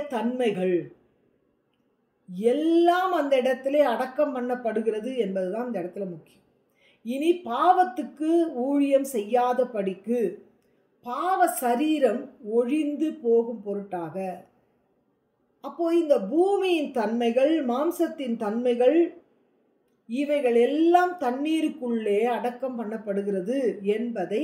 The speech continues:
நாம் அறிந்து கொள்ள வேண்டும். ஏனென்றால் மரணத்தின் சாயலிலே நாம் சென்றிருக்கிறோம். மரண சாயலுக்குள்ளே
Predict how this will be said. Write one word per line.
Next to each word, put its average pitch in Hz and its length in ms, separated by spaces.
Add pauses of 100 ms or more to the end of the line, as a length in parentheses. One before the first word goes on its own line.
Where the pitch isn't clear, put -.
நாம் 233 220
அறிந்து 233 320
கொள்ள 190 160 (120)
வேண்டும். 175 300 (200)
ஏனென்றால் 202 680 (920)
மரணத்தின் 311 760 (140)
சாயலிலே 233 760 (220)
நாம் 220 320 (220)
சென்றிருக்கிறோம். 190 920 (640)
மரண 254 380 (140)
சாயலுக்குள்ளே 240 880